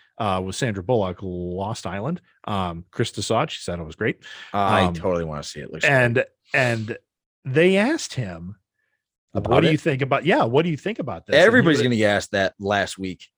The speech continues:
Speaker 1: And he was like, "Honestly, there's enough drama in Hollywood right now that I don't really feel the need to add to that. So can we just talk about my movie?" And I'm like,
Speaker 2: Good
Speaker 1: "That's
Speaker 2: for
Speaker 1: the
Speaker 2: you,
Speaker 1: perfect
Speaker 2: Daniel.
Speaker 1: response."
Speaker 2: Good for
Speaker 1: That
Speaker 2: you.
Speaker 1: is the per-, so yeah, I'm, I'm,
Speaker 2: Yeah.
Speaker 1: I'm not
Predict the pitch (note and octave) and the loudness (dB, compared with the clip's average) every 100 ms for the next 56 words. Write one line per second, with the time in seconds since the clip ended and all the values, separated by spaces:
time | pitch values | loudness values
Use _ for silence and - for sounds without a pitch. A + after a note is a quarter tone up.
0 | _ - C3+ D3+ F#3 D3+ C3+ A#2+ A2+ - | _ -2 0 2 4 2 2 0 -2 -8
1 | _ _ _ _ _ _ _ _ _ _ | _ _ _ _ _ _ _ _ _ _
2 | _ _ C3 B2 C#3 D3+ C3 D3+ B2 G2+ | _ _ -6 -4 -4 -4 -2 -2 -2 -4
3 | A2+ - C3+ B2 A2+ G2+ A2 A#2+ A#2+ B2 | -6 -4 -4 -2 -4 -4 -4 -4 -4 -4
4 | C3 C3 B2+ C3 A2+ F#2+ G2+ A2+ G#2 G#2 | -4 -6 -6 -8 -8 -8 -6 -6 -6 -6
5 | G2 F#2 - G#2 G2+ G2 G2 G2 G2 - | -6 -8 -8 -6 -6 -6 -8 -10 -12 -12
6 | F#2+ G2 G2+ A2+ A2+ A#2+ A#2 F#2+ F2 F#2+ | -10 -8 -6 -4 -2 -4 -6 -8 -6 -6
7 | G2+ G#2+ G#2+ G2 G2 G#2+ G2 E2+ F2+ F2+ | -6 -6 -6 -6 -8 -8 -8 -10 -10 -10
8 | G2 G#2 B2+ A2 A2 F#2+ F#2+ - _ _ | -6 -4 -2 -2 -2 -4 -6 -10 _ _
9 | _ _ _ _ _ - A#2 F3 G#2+ F#2+ | _ _ _ _ _ 0 4 4 4 4
10 | D3+ - D3 C3 - B2+ A2 G#2 - - | 4 4 2 0 0 0 0 -4 -12 -6
11 | A#2+ G#2 E3+ E3 E3 C#3 B2 B2+ A2 - | -2 2 6 6 6 4 2 0 0 0
12 | C#3+ D3 A#2+ C3 D#3 C#3 A#2+ D3+ D3+ C#3+ | 2 4 2 -2 -6 -10 -8 -6 -6 -8
13 | - - C#3+ D#3 C#3+ | -14 -10 -6 -2 -2